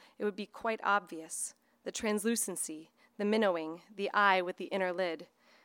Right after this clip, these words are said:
There is a river in New Zealand that was just granted the same legal rights as a human being, the tribe that fought for its human recognition believes strongly that it is one of their ancestors. "We can trace our genealogy to the origins of the universe,"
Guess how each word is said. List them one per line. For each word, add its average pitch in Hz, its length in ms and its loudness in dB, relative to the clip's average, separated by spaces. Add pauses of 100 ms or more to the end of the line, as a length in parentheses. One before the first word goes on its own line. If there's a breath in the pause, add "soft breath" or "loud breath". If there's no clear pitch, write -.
(300 soft breath)
There 214 160 4
is 220 100 2
a 214 80 2
river 220 320 4
in 202 140 2
New 190 120 0
Zealand 185 500 0
that 185 100 0
was 185 160 -2
just 214 200 0
granted 196 360 2
the 175 80 -6
same 202 400 -2
legal 196 300 2
rights 190 300 4
as 175 140 -6
a - 20 -6
human 190 400 -2
being, 180 440 -4 (220 loud breath)
the 208 60 -10
tribe 214 380 4
that - 180 -2
fought 196 240 2
for 208 80 -4
its 180 140 -2
human 202 320 0
recognition 185 680 -2
believes 180 300 -2
strongly 202 500 2
that 170 140 0
it 175 140 0
is 175 160 -2
one 190 120 2
of 185 80 0
their 175 140 0
ancestors. 175 840 -4 (320 loud breath)
"We 214 80 -2
can 214 160 2
trace 240 340 2
our 226 80 4
genealogy 202 720 2
to 202 140 -8
the 190 220 -6
origins 208 560 0
of 175 100 -10
the 185 80 -4
universe," 170 640 0